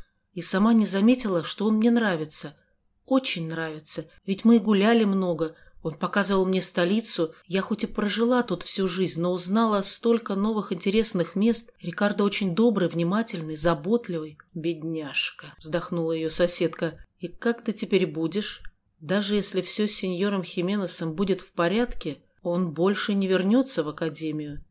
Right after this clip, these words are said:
Ты же сама должна это понимать. Настоящий ректор вернулся на свое место, а он отправится в свое имение, где его ждет масса дел».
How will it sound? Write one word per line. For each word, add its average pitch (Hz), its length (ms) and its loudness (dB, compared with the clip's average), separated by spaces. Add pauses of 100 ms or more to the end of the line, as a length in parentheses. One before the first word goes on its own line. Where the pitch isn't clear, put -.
(140)
Ты 180 100 -4
же 175 140 -4
сама 220 360 2
должна 156 500 -4
это 151 180 -8
понимать. 160 560 -4 (120)
Настоящий 196 600 4
ректор 202 300 2
вернулся 170 500 2
на 170 80 -2
свое 170 320 4
место, 160 500 -4 (400)
а 170 160 -6
он 160 160 -2
отправится 180 540 4
в - 40 -4
свое 196 380 4
имение, 220 460 4
где 156 240 0
его 156 180 2
ждет 156 360 -2
масса 170 380 0
дел». 165 360 -2